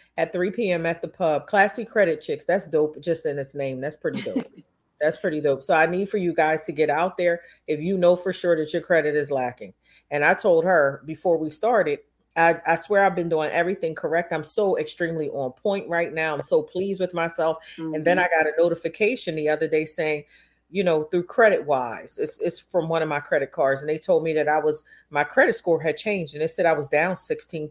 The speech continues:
Speaker 1: points.
Speaker 2: Mm-hmm.
Speaker 1: And I was like, "Sixteen points? Like, what did I do?" It really had me laying in the bed, like,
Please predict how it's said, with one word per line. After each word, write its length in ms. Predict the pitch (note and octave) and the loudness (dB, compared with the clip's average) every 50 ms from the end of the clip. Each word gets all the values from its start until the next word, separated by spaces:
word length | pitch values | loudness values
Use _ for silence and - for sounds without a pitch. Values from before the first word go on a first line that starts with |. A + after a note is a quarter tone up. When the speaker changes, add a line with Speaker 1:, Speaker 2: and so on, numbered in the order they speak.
| - _ | -10 _
Speaker 1:
points. 540 | G3 A#3 C4 B2+ - _ _ - - - - _ _ - | -8 -8 -8 -10 -14 _ _ -20 -20 -20 -20 _ _ -14
Speaker 2:
Mm-hmm. 160 | - D3 D3 | -12 -12 -12
Speaker 1:
And 340 | C#3 - - - _ - A3+ | -12 -12 -16 -20 _ -4 0
I 40 | E4 | 0
was 160 | A4 F4 - | 2 2 4
like, 180 | G3+ E3 D3+ D3+ | 4 4 4 4
"Sixteen 580 | - - - E4+ G#4 - - - C4+ C#4 A#3 | 2 0 2 2 0 0 -2 -4 -4 -4 -4
points? 300 | F#3 - - A#4+ A#4 A4 | -4 -4 -2 -2 0 0
Like, 160 | G#4 G#4 F#4 A#3 | 0 -2 0 0
what 220 | B3 G#4+ C5 C5 | 2 2 2 4
did 100 | B4+ A#4+ | 4 4
I 240 | B4 B4+ B4 F4+ A#3+ E3+ | 6 4 4 2 2 4
do?" 400 | G#3+ G#4 C5 A#4+ F#3+ D3+ C#3+ C3 | 4 6 6 6 6 6 6 6
It 160 | D3+ D4 B3+ G3 | 6 4 6 8
really 300 | G#3 A3+ B3 B3 B3+ A#3 | 8 8 8 6 2 2
had 260 | A#3+ A#3 G#3+ G#3 G3 | 4 4 4 4 2
me 180 | G#3+ A3+ G#3 | 0 0 0
laying 240 | F#3+ G3 G#3 G#3 G3+ | 2 2 2 2 0
in 80 | G3+ F#3+ | 0 0
the 60 | F#3 | 0
bed, 320 | E3+ F3+ F#3+ F#3+ F#3 D#3+ | 0 2 2 4 4 4
like, 220 | D#3 D#3+ D#3+ D#3 | 4 2 0 -2